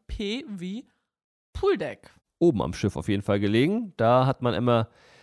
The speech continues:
Speaker 2: die Sonne, die einen auf den Bauch scheinen kann. Und wie der Name schon sagt, natürlich auch den Pool, wo man sich dann erfrischen kann, schwimmen gehen kann.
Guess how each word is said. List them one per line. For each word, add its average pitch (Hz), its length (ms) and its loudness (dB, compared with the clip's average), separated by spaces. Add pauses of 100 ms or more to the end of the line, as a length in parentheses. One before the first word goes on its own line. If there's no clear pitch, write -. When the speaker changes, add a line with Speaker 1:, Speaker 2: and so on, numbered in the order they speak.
(180)
Speaker 2:
die 143 80 4
Sonne, 202 360 6
die 196 200 4
einen 180 300 4
auf 165 240 2
den 165 180 4
Bauch 165 300 6
scheinen 151 480 2
kann. 160 560 2
Und 190 160 4
wie 160 80 4
der 147 80 6
Name 143 240 6
schon 123 180 2
sagt, 127 220 4
natürlich 113 360 0
auch 107 280 4
den 107 320 4
Pool, 120 640 4
wo 101 140 0
man 107 180 2
sich 104 180 -4
dann 101 380 0
erfrischen 98 1040 0
kann, 107 340 -2
schwimmen 117 540 0
gehen 107 260 0
kann. 113 360 0